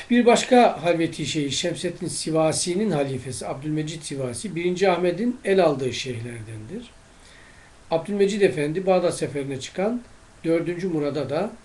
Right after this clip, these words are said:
kılıç kuşatmıştır. Evet, şimdi bir başka tarikat, bir başka yaygın, en üstte yer alan tarikat Osmanlı'da Nakşibendiye tarikatı. Ee, şimdi o Nakşibendiler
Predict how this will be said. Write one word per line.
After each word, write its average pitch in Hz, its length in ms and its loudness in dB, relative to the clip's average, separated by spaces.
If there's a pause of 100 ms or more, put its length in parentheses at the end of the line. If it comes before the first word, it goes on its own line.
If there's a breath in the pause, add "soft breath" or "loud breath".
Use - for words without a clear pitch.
(220)
kılıç 151 300 -8
kuşatmıştır. - 760 -16 (840 loud breath)
Evet, 180 220 4
şimdi 247 600 2 (240)
bir 185 200 2
başka 165 560 2 (240)
tarikat, 135 440 -4 (220)
bir 180 240 0
başka 156 540 -2 (320)
yaygın, 143 560 -2
en 175 160 -2 (320)
üstte 139 440 -2 (100)
yer 147 160 -4
alan 127 220 -4
tarikat 143 520 -8 (580 loud breath)
Osmanlı'da 156 560 -2
Nakşibendiye 127 680 -6
tarikatı. 104 500 -16 (1300 loud breath)
Ee, 170 400 0 (220)
şimdi 240 500 0 (1500)
o 180 240 0
Nakşibendiler 202 960 2